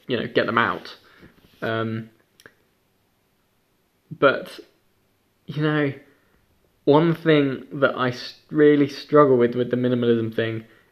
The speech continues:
is music and guitars and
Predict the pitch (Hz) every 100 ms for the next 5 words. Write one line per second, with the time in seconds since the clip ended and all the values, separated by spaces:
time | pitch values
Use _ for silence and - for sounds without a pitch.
0 | - 123 120 117 - _ _ _ - _
1 | _ 139 135 139 127 123 - - - _
2 | 123 120 120 120 120 - 120 113 127 139
3 | - _ _ _ _ _ - 117 113 113
4 | 117 -